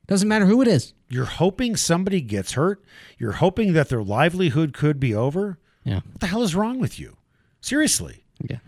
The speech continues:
Speaker 2: Uh, well, let's talk about this on a human level. Who, who says, forget about who says that. Who thinks it?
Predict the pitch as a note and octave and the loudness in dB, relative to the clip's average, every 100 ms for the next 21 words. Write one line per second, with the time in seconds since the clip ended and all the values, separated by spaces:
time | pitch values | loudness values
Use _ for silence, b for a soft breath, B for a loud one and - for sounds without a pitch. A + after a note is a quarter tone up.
0 | b b b b _ _ D3 C#3+ G#3+ A#3+ | b b b b _ _ -4 2 2 2
1 | - C4 C4+ B3 A#3 G#3+ G#3 F#3 A#3+ C#4 | 2 0 2 2 2 4 2 2 -2 -2
2 | G3 G#2+ D#2 G2 - - - A#3 A#3+ F#3 | 0 -2 -4 -10 -12 -12 -2 -2 -2 -8
3 | b b b _ _ _ _ _ - C4+ | b b b _ _ _ _ _ -8 -4
4 | - B3 C4 G#3 b b A3+ F#3 D4+ D#4 | 0 4 4 2 b b 2 10 10 10
5 | D#3+ C#3+ C3+ D#3 - - G3+ C#4 C#3 F#2 | 8 6 6 2 2 8 10 8 4 -4
6 | F2 A#2 _ _ _ - C4+ B3 - - | -8 -12 _ _ _ -6 -4 -4 -6 -6
7 | D4 C4+ - D#3+ A#2 - - | -6 -4 -2 0 0 -2 -16